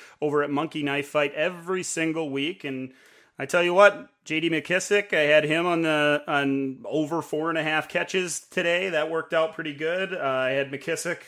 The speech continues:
catching more passes than Marvin Hall in that game. That worked out pretty good as well. Those games are so easy to play. Uh, make a couple selections. You can triple your money, quadruple your money, and even more just by making some good selections. And, and,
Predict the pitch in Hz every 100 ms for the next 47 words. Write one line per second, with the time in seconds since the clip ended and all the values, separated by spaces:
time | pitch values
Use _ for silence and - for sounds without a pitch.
0 | _ - 165 156 143 156 151 160 156 156
1 | 139 139 147 156 139 131 156 185 196 190
2 | 175 180 160 175 185 175 151 - 160 156
3 | 160 156 - 160 147 170 160 151 - -
4 | - 151 135 143 175 190 170 143 185 165
5 | 151 - - 185 202 208 196 175 170 165
6 | 147 - 151 156 151 151 - - - 135
7 | 135 135 165 175 196 196 190 170 160 190
8 | - 220 220 220 - 170 156 139 - 190
9 | 190 185 180 180 180 185 185 185 165 _
10 | 151 143 147 196 185 170 170 170 180 190
11 | 165 156 185 208 190 208 156 151 147 -
12 | - 170 - 190 175 190 202 175 156 151
13 | 175 - 151 190 - 170 147 143 143 -
14 | 147 143 135